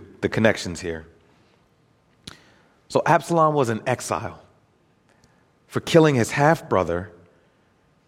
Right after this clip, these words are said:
for three years before Joab, one of the king's military commanders and close friends, brokered a type of restoration.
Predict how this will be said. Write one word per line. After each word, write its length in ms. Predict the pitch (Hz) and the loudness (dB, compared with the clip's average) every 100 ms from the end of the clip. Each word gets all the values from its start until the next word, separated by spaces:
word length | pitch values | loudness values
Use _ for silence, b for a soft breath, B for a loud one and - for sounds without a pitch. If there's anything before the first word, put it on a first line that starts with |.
| _ _ _ | _ _ _
for 160 | - | -14
three 300 | 101 - 147 | -14 -8 -2
years 760 | 165 147 151 113 85 - - - _ _ _ _ | 0 0 2 0 -2 -8 -16 -20 _ _ _ _
before 260 | 123 - 139 | -2 6 6
Joab, 720 | 104 113 160 104 95 104 117 B B B | 6 6 6 4 2 -2 -2 B B B
one 160 | - 147 | 2 4
of 80 | 143 | 4
the 80 | |
king's 640 | 143 151 139 139 127 - - b b | 2 2 2 0 -4 -12 -18 b b
military 580 | 107 156 175 - 135 120 | 4 6 6 6 6 6
commanders 580 | 120 110 101 98 113 107 | 2 0 2 4 2 2
and 100 | 117 | 0
close 300 | 170 170 160 | 4 4 2
friends, 400 | - 113 110 117 | -2 0 0 -2
brokered 380 | 147 185 180 170 | 4 4 4 0
a 60 | |
type 260 | - 143 127 | 2 0 0
of 140 | 120 | -4
restoration. 720 | 110 101 110 98 78 - 80 | -4 -4 -6 -6 -6 -12 -14